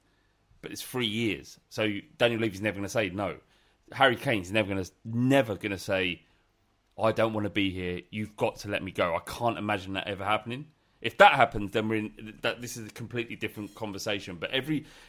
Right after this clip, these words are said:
everything about how he's conducted himself, how he's been our, you know, talisman and, and, and, and is involved in Spurs, and clearly has to be grateful for what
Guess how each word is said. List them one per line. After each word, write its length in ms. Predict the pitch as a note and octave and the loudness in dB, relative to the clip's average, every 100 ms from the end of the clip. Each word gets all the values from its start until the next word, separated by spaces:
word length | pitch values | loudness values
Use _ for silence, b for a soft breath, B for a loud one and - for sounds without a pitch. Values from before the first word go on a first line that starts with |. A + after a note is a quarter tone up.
| B | B
everything 400 | D#3 F3 F3+ E3 | 2 2 -2 -2
about 440 | C3 C3 B2+ B2 G2+ | 0 4 6 4 0
how 280 | C3 B2 | 2 2
he's 420 | A#2+ A#2+ G#2+ G2+ - b b b | 2 -2 -6 -8 -14 b b b
conducted 460 | C3 A2+ C#3 - | -2 2 2 0
himself, 560 | B2+ A#2 C3 B2 A#2 - | -6 -4 2 4 4 0
how 200 | - G#2 | -4 -2
he's 280 | G#2+ G#2 - b b b _ | -2 -6 -12 b b b _
been 320 | - C3+ B2 B2 | 4 4 4 0
our, 560 | A2+ A2 G#2+ G#2+ G#2+ - - - - - - - - | 2 6 8 8 8 6 -4 -20 -20 -20 -20 -20 -16
you 180 | - A#2 | -8 -6
know, 60 | - G#2 | -6 -8
talisman 640 | - B2+ A#2 A#2+ A#2 A2+ - | -2 0 0 0 0 0 -4
and, 340 | G#2 G#2+ G2 - | -4 -4 -6 -6
and, 220 | A2 A2+ | -6 -6
and, 200 | A#2 A#2 | -8 -6
and 120 | A#2 | -4
is 120 | A2+ | -4
involved 520 | A2 G#2+ D3 D#3 A#2+ A2 | -4 2 8 8 6 -4
in 80 | |
Spurs, 420 | G2+ - A#2 G#2+ F#2+ | -2 6 8 6 4
and 200 | G#2 F#2 b b - | -4 -6 b b -16
clearly 380 | - G3 G3+ C#3 | -2 2 4 4
has 220 | A2 C3 - | 2 -2 -2
to 60 | |
be 80 | A2 | -6
grateful 480 | B2+ C3+ C3+ - G#2+ | 4 4 4 0 -2
for 120 | G2+ | -2
what 300 | G2+ G#2+ - | 0 2 0